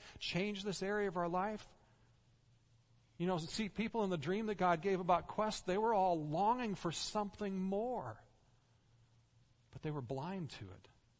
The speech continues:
And yet the longing was there. It was driving them. It was stirring them. Sometimes our blindness is caused by hardness. And the question Jesus is posing us, to us almost directly in this passage is, how do we live free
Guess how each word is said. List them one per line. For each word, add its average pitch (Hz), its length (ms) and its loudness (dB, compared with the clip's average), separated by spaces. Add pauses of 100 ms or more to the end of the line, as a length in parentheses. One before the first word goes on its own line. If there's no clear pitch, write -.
(600)
And - 100 -18
yet - 120 -8
the 135 80 -4
longing 131 640 -4
was 101 180 -12
there. 139 320 -4
It 110 80 -8
was 110 140 -10
driving 135 600 -4
them. 104 220 -10
It 113 100 -14
was 117 120 -10
stirring 147 680 -8
them. 98 260 -16 (1160)
Sometimes 170 420 0
our 143 100 0
blindness 143 520 -2
is 127 80 -10
caused 156 400 -2
by 131 120 -2
hardness. 139 600 -6 (380)
And 127 80 -8
the 127 60 -8
question 151 400 -2
Jesus 156 400 -4
is 123 100 -8
posing 151 420 -4
us, 139 220 -8 (180)
to 156 160 -6
us 143 140 -6
almost 139 300 -6
directly 139 400 -4
in 120 60 -6
this 120 120 -10
passage 131 400 -4
is, 120 100 -8
how 156 380 0
do 190 100 -6
we 156 180 -4
live 143 300 -4
free 135 580 -8